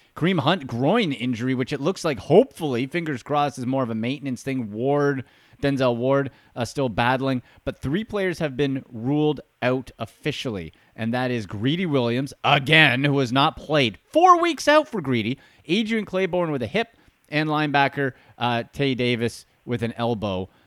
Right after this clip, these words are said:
So, w-, really, I thought Claiborne's done a nice job when he's in there. Greedy Williams again, Matt, like, holy man, we're getting into a territory where we gotta be talking about maybe a bust,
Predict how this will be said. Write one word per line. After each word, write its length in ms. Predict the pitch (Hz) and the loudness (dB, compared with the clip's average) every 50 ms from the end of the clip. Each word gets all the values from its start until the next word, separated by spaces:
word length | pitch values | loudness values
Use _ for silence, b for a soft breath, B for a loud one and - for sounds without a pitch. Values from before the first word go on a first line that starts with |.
| b b | b b
So, 260 | - - - 120 120 | -8 -4 -2 -2 -2
w-, 360 | 120 135 147 151 156 151 156 156 160 165 165 165 | -2 -6 -8 -8 -8 -10 -12 -16 -20 -20 -20 -18
really, 440 | 175 180 160 175 196 208 165 151 | -10 -2 2 4 4 4 6 4
I 60 | 139 135 | 4 4
thought 180 | - 156 123 | 2 0 -2
Claiborne's 400 | - 151 156 160 135 147 135 127 | -2 -2 -2 -2 0 -2 -2 -2
done 120 | 139 131 123 | -2 -4 -2
a 60 | 117 | -2
nice 280 | 120 127 131 - - - - | -2 -4 -4 -6 -8 -14 -8
job 220 | - 127 123 120 113 | -2 0 0 2 2
when 120 | 113 113 | 0 -2
he's 140 | 110 101 92 | -4 -2 -2
in 140 | 131 147 147 | -2 0 0
there. 300 | 135 131 127 123 120 b b b b b b _ | 0 0 0 -2 -4 b b b b b b _
Greedy 260 | - 135 185 240 226 | -2 -2 0 0 0
Williams 380 | 147 - 208 185 196 180 123 104 | 0 0 0 0 0 -2 -2 -4
again, 280 | 104 82 107 127 180 170 | -4 -4 -4 -2 -2 -2
Matt, 240 | 120 101 104 98 | -2 -2 -2 -2
like, 420 | 107 107 107 107 101 - - - _ _ _ _ _ _ | -2 -2 -2 -2 -2 -6 -10 -20 _ _ _ _ _ _
holy 420 | - - 180 190 170 151 160 196 | -4 0 0 2 2 2 2 0
man, 320 | 202 165 135 131 131 135 135 | 0 0 2 2 2 0 0
we're 120 | 139 156 | -2 0
getting 200 | 160 185 160 156 | 0 -2 0 0
into 400 | 151 143 127 143 135 131 131 131 - | -2 -2 0 0 0 2 0 0 -2
a 80 | 131 | -6
territory 480 | - - 143 143 139 131 135 139 135 131 | -6 -4 -2 -2 0 0 -2 -2 -2 0
where 120 | 120 123 | 0 -2
we 100 | 131 151 | -2 -2
gotta 160 | 147 143 131 | -2 -2 -2
be 140 | 113 123 113 | -2 -4 -6
talking 320 | - 143 135 135 123 127 123 | -4 -2 -2 -2 -2 -4 -4
about 200 | 117 120 120 117 | -2 -2 -2 -2
maybe 240 | 123 131 120 120 113 | -2 -4 -4 -4 -6
a 40 | 95 | -4
bust, 500 | 82 127 143 160 - - - - - | -2 -2 -2 -2 -2 -6 -12 -16 -20